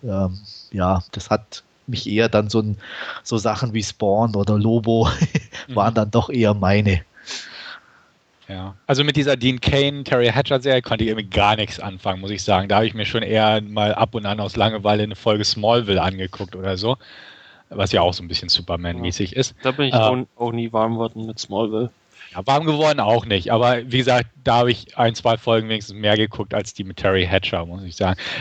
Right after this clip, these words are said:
Speaker 2: Ich gebe euch völlig recht, es ist definitiv einer der langweiligeren Superhelden, auch meiner Meinung nach, deswegen auch so meine leichten Zweifel auf dem Gebiet. Aber ich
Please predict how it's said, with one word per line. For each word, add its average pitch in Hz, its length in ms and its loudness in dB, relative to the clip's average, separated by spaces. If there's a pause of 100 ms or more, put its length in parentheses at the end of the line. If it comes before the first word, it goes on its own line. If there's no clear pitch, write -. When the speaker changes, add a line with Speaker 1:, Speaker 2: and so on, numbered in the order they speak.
(120)
Speaker 2:
Ich - 160 0
gebe 190 140 2
euch 175 140 2
völlig 165 280 0
recht, 170 200 2
es 175 180 0
ist - 400 -8 (140)
definitiv 165 840 0 (100)
einer 135 280 2
der 127 120 6
langweiligeren 170 640 2
Superhelden, 165 460 0
auch 117 100 4
meiner 117 280 4
Meinung 160 280 2
nach, 160 200 2
deswegen 123 280 -6
auch 110 160 2
so 117 120 -10
meine 113 300 2
leichten 120 380 0
Zweifel 113 420 0
auf 98 160 -2
dem 151 360 0
Gebiet. 160 320 0 (480)
Aber 156 480 4 (640)
ich - 220 2